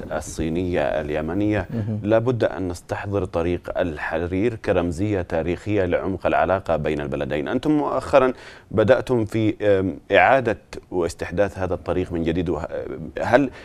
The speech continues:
Speaker 1: آه، تحدثني عن دور اليمن في، آه، هذا المشروع الذي تريدون،
Speaker 2: مهم.
Speaker 1: آه، إعادته من جديد؟
Speaker 2: مهم. آه، 一带一路呢，是中国现在提出了一个非常宏伟的设想，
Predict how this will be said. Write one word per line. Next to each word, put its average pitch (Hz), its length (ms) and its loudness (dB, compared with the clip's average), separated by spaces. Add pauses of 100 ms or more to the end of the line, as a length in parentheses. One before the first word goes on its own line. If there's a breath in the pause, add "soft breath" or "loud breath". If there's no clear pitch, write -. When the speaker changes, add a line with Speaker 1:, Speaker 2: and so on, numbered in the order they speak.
(160 loud breath)
Speaker 1:
آه، 92 220 4 (280)
تحدثني 113 600 2
عن 101 260 2
دور 120 400 2
اليمن 98 640 0
في، 101 360 -4 (280 loud breath)
آه، 80 200 2
هذا 101 260 4
المشروع 90 420 2
الذي 85 220 2
تريدون، 87 460 0
Speaker 2:
مهم. 85 220 -2
Speaker 1:
آه، 80 460 0
إعادته 85 400 0
من 73 120 -6
جديد؟ 64 340 -10 (180)
Speaker 2:
مهم. 117 320 -6 (920 soft breath)
آه، 110 120 0
一 104 140 0
带 131 120 0
一 101 160 -2
路 117 220 -2
呢， 90 180 -6 (160)
是 95 260 -8
中 107 280 -6
国 85 400 -10 (280 loud breath)
现 101 200 -6
在 90 120 -6
提 90 240 -10
出 92 200 -10
了 92 80 -6
一 85 120 -6
个 90 160 -8
非 101 160 -6
常 98 160 -8
宏 95 280 -8
伟 110 140 -4
的 85 220 -12 (220 soft breath)
设 - 220 0
想， 76 300 -6